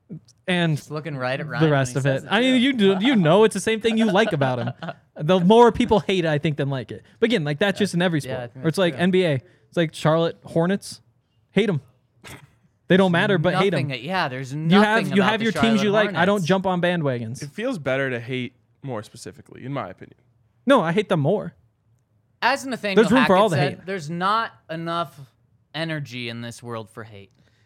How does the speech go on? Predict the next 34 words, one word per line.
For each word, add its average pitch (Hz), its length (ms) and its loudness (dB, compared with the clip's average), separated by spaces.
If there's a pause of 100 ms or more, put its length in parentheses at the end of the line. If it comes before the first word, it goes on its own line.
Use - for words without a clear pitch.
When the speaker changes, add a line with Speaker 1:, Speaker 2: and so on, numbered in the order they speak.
(120)
Speaker 1:
Yeah, 202 160 2
I'm 214 100 4
not 320 120 2
sure - 120 4
I - 40 4
trust - 220 0
that 123 140 -4
guy. 120 80 -8
Speaker 3:
Such 185 160 -4
a 302 40 -4
bad 170 340 2
take. 190 1000 -6
Speaker 2:
<laughs> - 20 -
Speaker 3:
Use 254 460 -6 (340)
sports 170 600 -4
as 143 220 -8
a 147 80 -6
way 151 180 -4
to 151 60 -6
get 151 220 -10
your 143 100 -8
hate 139 340 -8
out 131 180 -4
Speaker 2:
Yeah. 101 200 -6
Speaker 3:
because 135 280 -6
it 139 40 -12
doesn't 156 260 -4
hurt 156 60 0
Speaker 1:
Exactly. 156 240 0
Speaker 3:
anyone 127 300 -8
as 117 100 -12
long 120 180 -8
as 120 140 -12
you're 117 420 -10